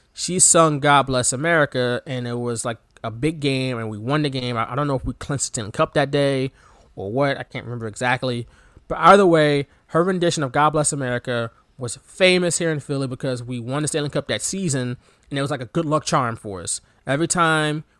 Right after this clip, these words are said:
we played Kate Smith's rendition of God Bless America, we won. It was a good luck charm. And eventually,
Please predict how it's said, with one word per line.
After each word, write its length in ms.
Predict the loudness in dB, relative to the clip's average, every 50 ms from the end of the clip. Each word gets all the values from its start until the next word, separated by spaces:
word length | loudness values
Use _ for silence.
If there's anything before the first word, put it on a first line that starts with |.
| _
we 100 | -12 -6
played 360 | -2 -2 0 0 0 -2 -2 -2
Kate 220 | -2 -2 0 -2
Smith's 360 | -2 -4 -4 -4 -4 -4 -6
rendition 400 | -6 -6 -4 -4 -4 -4 -4 -6
of 80 | -4 -2
God 200 | 0 0 0 0
Bless 200 | -2 -4 -6 -6
America, 680 | -4 -2 0 2 2 2 2 0 0 0 0 0 -2 -4 -8 -14 -14 -14 -16 _ _ _ _ _ _ _ _ _ _
we 540 | -12 -6 -4 -2 -2 0 0 -2 -2 -4 -6 -8 -14 _
won. 460 | -14 -10 -6 -4 -2 -2 -4 -6 -8 -14 _ _ _ _ _ -14
It 80 | -12 -12
was 100 | -12 -14
a 40 |
good 200 | -10 -6 -4 -2
luck 180 | -2 -2 -4 -4
charm. 400 | -4 -6 -6 -4 -4 -6 -8 -12 -16 _ _ _ _ _ _ _ _ _ _ _ _ -6
And 640 | -6 -4 -4 -4 -4 -4 -4 -6 -6 -6 -8 -10 -12 _ _ _ _ _ _ _ _ _ _ _ _ _ _ -12
eventually, 1000 | -10 -6 0 2 2 2 2 0 -2 -2 0 0 -2 -2 -2 -2 -2 -4 -4 -6